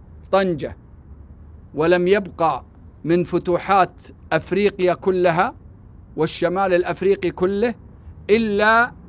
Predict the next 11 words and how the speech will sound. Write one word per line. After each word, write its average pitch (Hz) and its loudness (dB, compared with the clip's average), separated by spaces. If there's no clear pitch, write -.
مدينة 175 0
يقال 175 2
لها 190 2
سبتة، - -2
كان 180 4
يتولاها 170 2
رجل 180 4
نصراني 185 -2
يقال 180 4
له 190 2
يوليان، 160 4